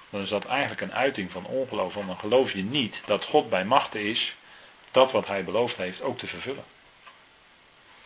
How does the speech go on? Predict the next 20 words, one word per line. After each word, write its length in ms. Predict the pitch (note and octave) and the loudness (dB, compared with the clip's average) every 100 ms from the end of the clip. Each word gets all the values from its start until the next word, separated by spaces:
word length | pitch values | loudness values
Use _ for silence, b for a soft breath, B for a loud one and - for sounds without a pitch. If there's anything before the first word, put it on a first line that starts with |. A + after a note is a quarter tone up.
| B B B - | B B B -4
Maar 120 | F#2+ | 4
Abraham 360 | B2+ A#2+ G2+ | 6 8 6
was 180 | G2 G2 | 6 4
dus 160 | F#2+ - | 2 0
sterk 340 | - D#3+ F#3+ | 10 10 10
in 120 | C#3 | 4
het 120 | F#2 - | 0 -4
geloof, 360 | E2+ E2 - - - - | -2 -2 -2 -8 -16 -10
omdat 320 | A2+ G#2+ F#2+ | -6 -2 -2
hij 160 | F2+ | -4
niet 280 | F#2 B2+ E3+ | -4 -2 -2
twijfelde 580 | - C#3 D#3+ - F2 A2 F3 - - | 2 2 2 -2 -6 -6 -10 -20 0
aan 180 | A#2 A2 | 0 2
die 100 | G2 | -2
geweldige 460 | G#2+ D3 B2 F#2+ | 2 2 2 -2
beloften 520 | F2 G#2+ D3+ - G2+ | 0 2 2 0 -6
die 140 | G2 A#2 | -4 -4
God 260 | - D3 | -2 -2
gegeven 480 | - - B2 D3+ A2+ | -2 -6 -4 -6 -8
had. 180 | F#2 - | -12 -12